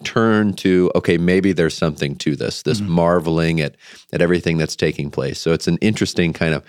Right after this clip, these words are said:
Speaker 1: just looking at Peter specifically, um, the, the different stages that he seems to be going through in this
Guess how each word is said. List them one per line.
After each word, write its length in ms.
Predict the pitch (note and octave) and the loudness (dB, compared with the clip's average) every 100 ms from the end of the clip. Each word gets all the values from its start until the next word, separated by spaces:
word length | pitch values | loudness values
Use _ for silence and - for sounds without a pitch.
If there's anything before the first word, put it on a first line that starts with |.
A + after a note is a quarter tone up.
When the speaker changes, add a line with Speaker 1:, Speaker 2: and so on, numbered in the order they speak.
| - - | -20 -10
Speaker 1:
just 220 | - A2 | -4 0
looking 200 | G#2+ G2 | 0 2
at 160 | E2+ - | 0 0
Peter 300 | - G#2 F2 | 0 2 2
specifically, 800 | - - - F2 D#2+ D#2 D#2 D2+ - - - - | 0 -6 0 0 0 0 0 0 -4 -20 -20 -4
um, 280 | E2 D2+ D2 - | 0 0 -2 0
the, 260 | E2 D#2 - | 2 2 -2
the 220 | E2 D#2+ | 0 0
different 460 | D2 A2+ A2+ E2+ | 2 0 2 0
stages 580 | D#2 - F#2+ G2 F2 D#2+ | 0 0 2 2 2 0
that 160 | E2 D#2 | 0 0
he 100 | E2+ | -2
seems 300 | - F2+ E2+ | 0 0 0
to 80 | E2 | -2
be 100 | E2 | 0
going 320 | E2+ E2+ D#2+ | 2 2 0
through 280 | - D#2 D2+ | -2 -2 0
in 80 | |
this 200 | D2 D2+ | -2 -4